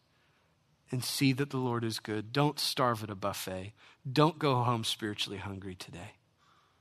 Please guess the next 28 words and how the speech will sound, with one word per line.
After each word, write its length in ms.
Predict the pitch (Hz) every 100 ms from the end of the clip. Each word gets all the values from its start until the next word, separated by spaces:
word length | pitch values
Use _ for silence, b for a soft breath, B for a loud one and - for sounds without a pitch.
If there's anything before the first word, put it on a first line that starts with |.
| _
Call 380 | - 151 143 135
on 100 | 120
him. 360 | 107 107 104 104 - _ _ _ _ _ _ _ _ _ -
Throw 260 | - 127
yourself 500 | 120 110 - 98 -
on 100 | 95
his 160 | 87 -
mercy. 420 | 87 87 - 123 - _ _ _ _ _ _ _ _ _ _ _ _ _ _ _ -
Run 260 | 127 131 120
to 100 | -
the 100 | 110
table 340 | - 95 90
and 120 | 87
take 240 | - 92 85
a 20 |
seat. 240 | - - _ _ _ _ _ _ _ _ _ _ _ - _ _ _ _ _ _ _ _ _ _ _ _ _ _ _ _ _ _ _ _ _ - - - - -
There's 100 | 127
one 120 | 175
more 120 | 156
thing 380 | 135 117 113 127 - _ _
just 220 | - - - _ _ 120
I 80 |
want 140 | 110 107
to 40 |
show 140 | - 107
you 240 | 95 92 - - - - - - - - - - _ _ - b
about 320 | - 151 156 -
communion 500 | 131 117 101 98